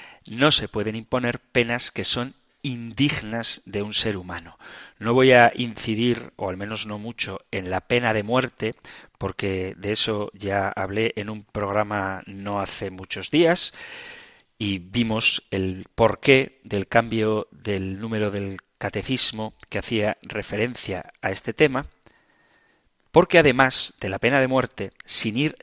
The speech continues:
tan al extremo, existen otras que también son indignas, como las penas corporales, penas de exclusión social, las avergonzantes,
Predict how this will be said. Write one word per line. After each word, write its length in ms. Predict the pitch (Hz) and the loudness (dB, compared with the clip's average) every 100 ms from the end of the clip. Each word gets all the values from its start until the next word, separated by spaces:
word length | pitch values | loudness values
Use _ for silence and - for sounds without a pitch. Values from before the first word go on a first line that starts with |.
| - | 2
tan 260 | - 135 131 - | 6 6 4 0
al 140 | 113 | 0
extremo, 600 | 107 - - 123 101 117 - - _ | 0 -2 0 -2 -4 -14 -18 -20 _
existen 760 | - - - 202 - - 104 - - | 0 2 2 0 -2 -2 -6 -4 2
otras 500 | 131 - 127 - - | 2 4 2 0 -4
que 180 | - | -6
también 300 | - 95 110 | -6 -4 -4
son 180 | 113 113 | -2 -4
indignas, 640 | 101 98 175 - 135 139 | -4 -2 -2 -2 -6 -4
como 380 | - 127 139 - _ _ | -4 -4 -4 -8 _ _
las 300 | 101 95 - | -2 0 0
penas 400 | - 135 120 110 | 4 4 4 -2
corporales, 880 | - 110 - 147 160 160 156 151 - - - - _ | -2 -6 0 4 6 4 0 -6 -10 -16 -20 -20 _
penas 320 | 139 127 110 | 6 6 2
de 100 | 104 | -2
exclusión 760 | 95 - - 95 - 104 104 98 | -2 -2 -4 -6 -4 -4 -4 -6
social, 640 | - 127 - 160 151 156 - - - _ _ | -4 -4 0 2 4 0 -10 -20 -20 _ _
las 300 | - 101 - - - | -2 0 0 0 4
avergonzantes, 1120 | 101 101 95 98 95 147 160 147 147 147 | 6 6 2 -4 0 2 2 0 -2 -2